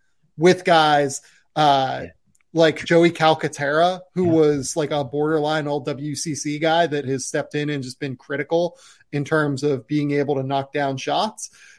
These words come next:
Speaker 1: But more than anything, they've evaluated really well in terms of recruiting. Andre Jackson, Jordan Hawkins, um, Donovan Clingan, obviously, Adama Sanogo. They have figured out these guys that are really, really excellent,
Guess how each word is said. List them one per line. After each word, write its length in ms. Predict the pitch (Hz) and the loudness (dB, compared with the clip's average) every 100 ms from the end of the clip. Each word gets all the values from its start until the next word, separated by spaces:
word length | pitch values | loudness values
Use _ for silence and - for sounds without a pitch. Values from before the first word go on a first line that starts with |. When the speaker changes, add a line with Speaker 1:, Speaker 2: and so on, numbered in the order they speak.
| _ | _
Speaker 1:
But 420 | 180 175 156 - _ _ | 6 6 6 -2 _ _
more 200 | 165 185 | 0 2
than 100 | 180 | 4
anything, 300 | 185 214 156 | 4 2 0
they've 140 | 156 147 | 0 0
evaluated 640 | 151 151 170 175 170 139 | 2 4 4 4 2 0
really 220 | 139 160 | -2 0
well 240 | 151 156 170 | 0 2 0
in 80 | 151 | 0
terms 240 | 165 156 | -4 -6
of 100 | 151 | -8
recruiting. 560 | 156 - 165 160 127 120 _ _ _ | -10 -2 0 0 -4 -10 _ _ _
Andre 380 | 147 156 156 165 | -2 0 4 2
Jackson, 580 | 143 151 147 - 131 127 | 4 4 4 0 -12 -8
Jordan 380 | 143 151 151 127 | -2 -2 -2 0
Hawkins, 680 | 147 147 139 135 131 131 - _ _ - | 2 2 0 -8 -10 -16 -20 _ _ -4
um, 480 | 147 143 131 127 - _ | 2 2 0 -4 -10 _
Donovan 360 | 147 151 156 156 | -2 0 0 0
Clingan, 320 | 165 156 151 | 0 0 2
obviously, 520 | 139 135 135 135 135 | 0 0 -2 -6 -10
Adama 380 | 131 135 143 156 | -6 -2 -2 -2
Sanogo. 760 | 156 165 160 165 143 127 127 _ _ _ _ _ _ - 143 | -2 0 2 2 0 -6 -10 _ _ _ _ _ _ -20 0
They 260 | 165 175 | 4 6
have 240 | 170 170 - | 4 0 2
figured 380 | 180 180 190 170 | 2 6 6 6
out 320 | 170 156 143 | 6 4 -2
these 200 | 147 131 | -6 0
guys 360 | 156 151 143 | 2 4 2
that 120 | 143 147 | 0 -2
are 100 | 131 | -2
really, 340 | 131 143 139 | -2 -2 0
really 340 | 135 139 131 - | 0 -2 -4 -6
excellent, 640 | 131 - 151 135 127 120 | -6 -6 -6 -6 -6 -10